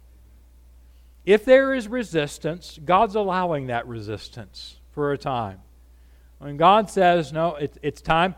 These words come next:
you know, hundreds of years the Israelites, the Jewish people, were in captivity in Egypt. But when it was time for them to come out,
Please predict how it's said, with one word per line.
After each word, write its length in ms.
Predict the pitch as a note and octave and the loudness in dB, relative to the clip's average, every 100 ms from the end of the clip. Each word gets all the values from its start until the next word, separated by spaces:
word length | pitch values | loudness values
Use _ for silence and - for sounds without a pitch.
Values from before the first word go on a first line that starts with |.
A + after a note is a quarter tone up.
| - | -14
you 100 | F3 | -4
know, 220 | F3 F#3+ - - - - _ | 0 0 0 -16 -20 -20 _
hundreds 360 | F3+ A#3 A#3+ A#3 | 2 2 0 -2
of 80 | |
years 400 | A3 A#3+ G#3 C3+ | 0 4 4 4
the 200 | D#3 D#3+ | -2 0
Israelites, 600 | F3 F3 F#3+ F3+ E3+ E3 | 0 0 0 4 4 4
the 80 | - | -6
Jewish 360 | C3 F3 G3 - | 0 2 2 2
people, 360 | G3 F#3+ F#3 | -4 0 -2
were 200 | D#3 D#3+ | 0 0
in 200 | D#3+ E3 E3+ | 0 -4 0
captivity 600 | E3 D#3+ F3+ D#3+ D#3+ D#3 | -2 0 -4 -4 -4 -4
in 120 | D3+ | -6
Egypt. 540 | D3 G#3 D3 A#2 - | -8 -8 -6 -6 -6
But 180 | - C#3+ | -4 -2
when 160 | D3 D#3 | 0 -4
it 140 | D#3 | -4
was 200 | C3+ B2+ | -6 -8
time 720 | - - - A#3+ G#3 C3+ G2 - _ _ _ _ - _ _ | -12 -10 0 4 4 4 0 -8 _ _ _ _ -20 _ _
for 120 | - A#2+ | -10 -2
them 240 | D3+ G3 | 0 0
to 80 | F#3+ | -2
come 260 | F#3+ F#3 | 0 0
out, 420 | F3+ F#3 A3 - | 2 2 2 -4